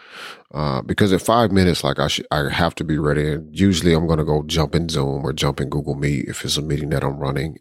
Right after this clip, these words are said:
and I'm just hanging out right there. I have that, f-, that, that I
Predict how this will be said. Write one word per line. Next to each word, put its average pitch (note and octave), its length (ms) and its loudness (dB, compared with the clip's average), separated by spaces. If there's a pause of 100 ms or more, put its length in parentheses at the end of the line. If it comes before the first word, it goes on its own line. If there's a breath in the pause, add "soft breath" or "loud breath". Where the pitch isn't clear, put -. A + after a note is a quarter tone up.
and C#2+ 480 -2
I'm D2 140 -8
just D2+ 180 0
hanging D#2 260 2
out C#2 200 0
right C2 200 -4
there. B1+ 220 -2 (500 loud breath)
I F2+ 100 2
have A2+ 320 4
that, A2+ 140 4
f-, - 520 -14
that, D2+ 300 -2
that D#2+ 200 -2
I D2+ 140 -4